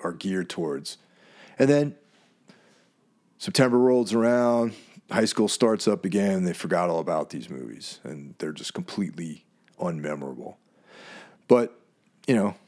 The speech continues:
The Witch, Black Coat's Daughter, those types of films, very highbrow. There's, like, a, a thought that needs to be committed to. Um, they're creative,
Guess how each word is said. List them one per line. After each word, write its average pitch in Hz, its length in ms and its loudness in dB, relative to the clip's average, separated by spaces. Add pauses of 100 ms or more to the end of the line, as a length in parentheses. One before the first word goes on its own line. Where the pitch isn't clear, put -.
(680)
The 90 80 0
Witch, 110 500 2 (240)
Black 98 220 0
Coat's 87 240 -2
Daughter, 98 500 0 (100)
those 82 140 -4
types 90 300 -4
of - 40 -16
films, 92 760 -4 (1040)
very 85 460 -4
highbrow. 87 840 -4 (800)
There's, 76 280 -6
like, 76 300 -4
a, - 400 -12 (140)
a - 40 -10
thought - 720 -2
that - 160 -6
needs 85 220 -6
to - 120 -10
be 82 520 -6
committed 87 400 -4
to. 80 360 -4 (380)
Um, 71 380 -10
they're 80 120 -10
creative, 80 840 -4